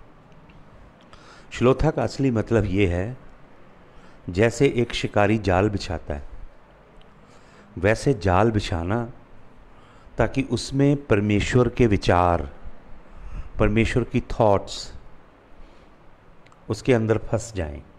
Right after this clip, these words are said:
श्लोथा का मतलब to cast a net so that you may catch the thoughts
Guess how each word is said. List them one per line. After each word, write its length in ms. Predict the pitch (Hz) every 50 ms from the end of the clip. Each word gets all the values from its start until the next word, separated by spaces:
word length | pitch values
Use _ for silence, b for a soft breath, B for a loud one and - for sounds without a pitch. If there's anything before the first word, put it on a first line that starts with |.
| - - - _ - - - - - - - - _ - - - - - _ B B B B B B B _ _ - - - 190 - - - - - - - - - - - - - -
श्लोथा 380 | - - - 127 123 127 147 151
का 120 | 143 151
मतलब 380 | 143 131 131 135 151 160 156 -
to 80 | 175 - - - 117
cast 420 | 110 110 113 127 - - - -
a 60 | 139
net 340 | 131 113 98 110 - - - - - - - - - _ - - - B B B B B B B B B -
so 220 | - - 123 117
that 220 | 113 123 120 123 120
you 100 | 123 120
may 140 | 120 123 117 - - -
catch 380 | 117 113 113 117 117 - -
the 120 | - 131 123 - - -
thoughts 720 | - 113 104 104 107 - - - - - - - - -